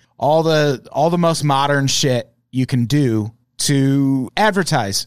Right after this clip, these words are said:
to people. And A O L,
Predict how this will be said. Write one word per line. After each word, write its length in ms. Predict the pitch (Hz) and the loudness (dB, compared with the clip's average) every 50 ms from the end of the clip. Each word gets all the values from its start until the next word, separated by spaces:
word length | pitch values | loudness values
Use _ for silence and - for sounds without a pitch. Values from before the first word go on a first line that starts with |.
| _ _ | _ _
to 100 | - 156 | -6 -4
people. 460 | - - 147 131 - 139 131 117 - _ _ _ _ - | -2 -2 -2 0 0 -2 -2 -2 -4 _ _ _ _ -2
And 540 | 165 165 165 165 160 160 160 156 151 139 - _ _ _ _ _ - | -2 0 2 2 2 2 0 0 -2 -6 -8 _ _ _ _ _ -4
A 220 | - 208 220 220 220 | 0 2 2 2 2
O 160 | 208 202 214 | 2 2 4
L, 420 | 233 254 233 214 190 185 180 175 | 4 4 4 4 2 2 0 -4